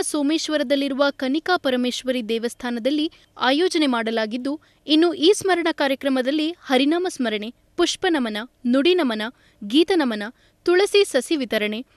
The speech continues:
ನೇತ್ರದಾನ ಮತ್ತು ರಕ್ತದಾನ ಮುಂತಾದ ಕಾರ್ಯಕ್ರಮಗಳನ್ನ ಹಮ್ಮಿಕೊಳ್ಳಲಾಗಿತ್ತು. ಇನ್ನು ವಸಂತ ನಮನ ಸ್ಮರಣಾರ್ಥ ಕಾರ್ಯಕ್ರಮಕ್ಕೆ ಬಂದಿದ್ದ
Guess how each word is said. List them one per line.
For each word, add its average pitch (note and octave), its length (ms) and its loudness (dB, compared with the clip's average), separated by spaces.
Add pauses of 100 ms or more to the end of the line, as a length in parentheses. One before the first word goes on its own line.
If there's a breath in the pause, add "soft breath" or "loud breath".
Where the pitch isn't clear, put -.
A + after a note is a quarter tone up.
(160)
ನೇತ್ರದಾನ C4 600 2 (260)
ಮತ್ತು D4+ 340 0
ರಕ್ತದಾನ C#4+ 680 2
ಮುಂತಾದ D4 500 0
ಕಾರ್ಯಕ್ರಮಗಳನ್ನ C4 800 0
ಹಮ್ಮಿಕೊಳ್ಳಲಾಗಿತ್ತು. G#3+ 1000 0 (200)
ಇನ್ನು E4+ 260 4
ವಸಂತ D#4+ 460 2
ನಮನ E4 260 0 (340 soft breath)
ಸ್ಮರಣಾರ್ಥ D4+ 760 0
ಕಾರ್ಯಕ್ರಮಕ್ಕೆ C4+ 640 -2
ಬಂದಿದ್ದ A#3+ 380 -2